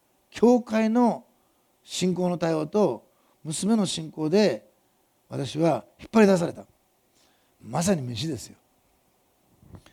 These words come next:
恵みだけ、憐れみだけ、誇るもの何もなし。でもね、皆さんね、サタンに立ち向かうとき、常に個人を考えている人がいるんです。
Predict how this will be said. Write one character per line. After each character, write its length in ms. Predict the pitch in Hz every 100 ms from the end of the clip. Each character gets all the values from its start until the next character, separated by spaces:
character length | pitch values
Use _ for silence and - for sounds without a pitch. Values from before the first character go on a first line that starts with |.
| _ _ 101 110
恵 100 | 185 202
み 120 | 196
だ 140 | 180
け、 300 | 170 185 - _ _ _ _ _ _ _
憐 200 | - 151
れ 100 | 175
み 120 | 175 160
だ 140 | 156
け、 200 | 143 - _ _ _ _ _ _
誇 280 | - 131 208
る 80 | 170
も 120 | 135
の 60 |
何 200 | 113 127
も 120 | 165 175
な 140 | 190
し。 200 | - - _ _ _ _ _ _ _ _ _ _ _ _ _ _ _ _ _ _ _ _ _ _ _ _ _ _ _ _ _
で 60 | 151
も 120 | 139
ね、 100 | 135
皆 160 | 131 127
さ 100 | 120
ん 100 | 117
ね、 240 | 113 202 _ _ _ _ _ _ _
サ 180 | - 226
タ 120 | 240
ン 60 |
に 60 | 190
立 140 | 151
ち 80 | 123
向 80 | 135
か 100 | 143
う 60 | 131
と 100 | 107
き、 260 | - - _ _ _ _
常 240 | - 277 240
に 100 | 165
個 180 | 202
人 140 | 220 220
を 40 |
考 120 | 151 151 139
え 60 |
て 80 | 131
い 20 |
る 20 | 123
人 120 | 117
が 40 |
い 40 | 110
る 60 |
ん 40 | 104
で 60 |
す。 140 | -